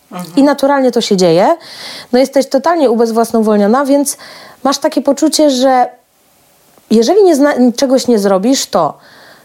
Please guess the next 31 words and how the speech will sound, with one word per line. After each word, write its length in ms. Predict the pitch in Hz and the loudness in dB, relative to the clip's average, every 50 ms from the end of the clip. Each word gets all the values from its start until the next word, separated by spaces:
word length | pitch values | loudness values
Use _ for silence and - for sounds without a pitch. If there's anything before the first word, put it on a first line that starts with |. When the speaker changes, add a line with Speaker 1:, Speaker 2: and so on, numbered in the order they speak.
| _ _ | _ _
Speaker 2:
przy 180 | - - - 214 | -6 -4 -4 -2
tak 220 | 214 302 311 277 | -2 -2 -2 0
długim, 680 | 277 240 269 240 220 240 233 226 220 214 208 208 196 202 | 0 0 0 2 2 2 4 4 4 4 2 2 0 0
tak 180 | - 240 214 214 | -2 -2 -2 -2
wysokim 500 | 220 - 262 240 - 233 214 208 190 180 | -2 -2 -2 -2 0 2 2 2 2 2
długu 580 | 185 190 185 175 190 226 277 330 370 381 415 349 | 0 0 0 0 2 2 2 2 2 0 -2 -2
rosną 920 | 226 202 226 247 247 - - 233 240 226 226 220 214 214 208 208 208 - - | -2 -2 -2 -2 -2 -2 -2 0 0 0 0 0 0 0 0 -2 -2 -4 -4
odsetki 600 | - 202 202 - - - - 240 233 - - 220 | -6 -6 -6 -4 -4 -2 -2 -2 -2 -4 -6 -10
w 40 | - | -6
tempie 320 | - 226 214 214 - 226 | -4 -4 -2 -2 -2 -2
geometrycznym, 840 | 196 214 233 233 233 233 214 - 214 202 185 - 196 185 190 208 220 - - - - - - - - | 0 0 0 0 0 -2 -2 -2 -4 -4 -4 -2 -2 0 0 0 -2 -4 -10 -16 -18 -18 -12 -6 -4
bo 80 | 202 | -4
trzeba 280 | 196 - - 269 247 247 | -2 -2 -2 -2 -2 -2
też 180 | 247 233 220 214 | -2 -2 0 2
wiedzieć, 500 | 226 269 262 214 180 165 156 - - - - - - - - - - | 2 2 2 2 0 -2 -2 -4 -8 -14 -16 -20 -20 -20 -12 -6 -4
że 180 | 180 170 196 220 226 - 233 226 220 - - | -2 0 0 0 0 0 -2 -2 -4 -8 -18
<laughs> 340 | - - - - - - - | -20 -20 -20 -20 -10 -4 -2
jeżeli 340 | 208 190 226 240 233 220 202 | 0 0 2 2 0 0 0
ty 160 | - 294 294 | 0 0 2
zdeponujesz 520 | 254 214 240 233 233 233 240 254 240 226 | 2 2 0 0 0 2 2 2 0 0
pieniądze 380 | 233 - 202 196 196 196 185 190 | 0 0 0 0 0 0 0 -2
w 80 | 175 | -2
banku, 460 | 180 208 285 269 240 - - 175 190 214 | -2 -2 -2 -2 -4 -4 -4 -4 -4 -2
to 120 | - 196 | -2 -2
bank 320 | 180 214 226 262 262 - | -2 -2 -2 -4 -4 -4
nalicza 380 | - 208 202 254 277 269 - 208 | -4 -2 0 0 0 0 -2 -2
ci 260 | - - 202 220 233 | 0 0 0 0 0
kapitalizację 720 | - - 202 - 208 180 220 196 196 202 247 240 - - 196 | -2 -4 -6 -4 -4 -2 -2 0 0 0 -2 0 0 -2 -2
odsetek 400 | 190 - - 214 214 247 220 - | -2 -2 -4 -2 -2 -4 -4 -2
co 140 | - 254 | -2 0
miesiąc. 560 | 247 254 208 180 - 156 131 135 - - - | 0 2 0 0 -2 -4 -6 -6 -8 -12 -14